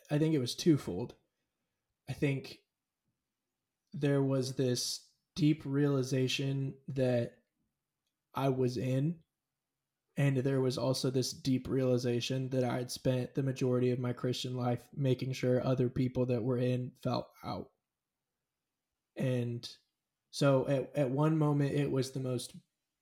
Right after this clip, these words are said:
beautiful thing I've ever felt. But at the same time, it w-, and, and C S Lewis talks about that. He, he, he talks about how the moment that we get into heaven is probably going,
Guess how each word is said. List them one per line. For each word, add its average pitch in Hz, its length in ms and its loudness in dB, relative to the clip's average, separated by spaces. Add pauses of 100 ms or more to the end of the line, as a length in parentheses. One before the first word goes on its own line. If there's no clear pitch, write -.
(280)
beautiful 160 600 4
thing 131 280 -4
I've 123 120 -4
ever 120 180 -4
felt. 123 400 -4 (540)
But 139 120 2
at 127 40 2
the 127 80 -2
same 143 200 -2
time, 131 240 -2
it 127 40 -6
w-, - 240 -6
and, 143 180 0
and 147 200 0
C 240 160 2
S 185 120 2
Lewis 165 220 6
talks 143 240 2
about 131 240 2
that. 127 260 -2
He, 147 140 0
he, 151 300 -2
he 151 120 0
talks 143 280 0
about 135 180 -2
how 143 100 4
the 135 80 2
moment 143 320 2
that 143 80 0
we 135 120 2
get 135 160 0
into 131 180 -2
heaven 127 300 -4
is 123 80 -8
probably 127 340 -6
going, 127 300 -8